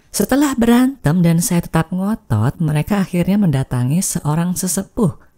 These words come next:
kiai. Hal semacam ini sudah menjadi kebiasaan di keluarga.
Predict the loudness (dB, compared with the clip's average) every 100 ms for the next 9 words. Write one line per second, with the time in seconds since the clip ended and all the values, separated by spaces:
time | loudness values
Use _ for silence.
0 | _ -14 -4 0 0 2 2 0 -4 _
1 | _ _ _ _ _ _ -4 -2 0 0
2 | 0 2 0 0 0 2 2 0 0 0
3 | 0 2 2 0 -2 0 -2 -2 -4 -2
4 | 0 0 0 0 2 0 0 -2 -2